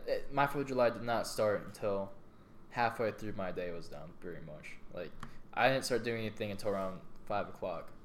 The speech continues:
I was, I was with people. I was with Ian for most of the day, from, like, like, two to the rest of the night. Still hanging out today with him.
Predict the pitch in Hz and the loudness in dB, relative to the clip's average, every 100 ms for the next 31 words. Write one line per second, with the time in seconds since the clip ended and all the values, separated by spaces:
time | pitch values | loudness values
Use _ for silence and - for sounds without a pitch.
0 | - - - - - - - 113 107 101 | -12 -12 -12 -12 -10 -12 -4 0 0 2
1 | 120 113 104 160 - 110 107 98 110 - | 2 2 2 2 2 -4 -4 -4 -4 -8
2 | - - 117 110 - 113 120 113 113 - | -12 -6 -4 -4 -10 -6 -4 -4 -6 -8
3 | 107 104 104 - 101 101 104 - - 110 | -6 -4 -6 -6 -2 0 0 -2 -4 -6
4 | 101 95 - - - - - - - - | -4 -4 -6 -12 -12 -10 -10 -10 -12 -14
5 | - - - 87 85 - 110 107 113 - | -16 -16 -6 -6 -6 -8 -4 -4 -4 -8
6 | - - - - - 104 101 101 - 101 | -16 -16 -16 -12 -6 -2 -2 -2 -4 -4
7 | 98 98 117 - - 160 - - 104 110 | -2 -4 -4 -8 -12 -10 -8 -2 -2 0
8 | 104 101 - 113 101 104 117 123 | -2 -4 -4 -2 -2 -2 -4 -8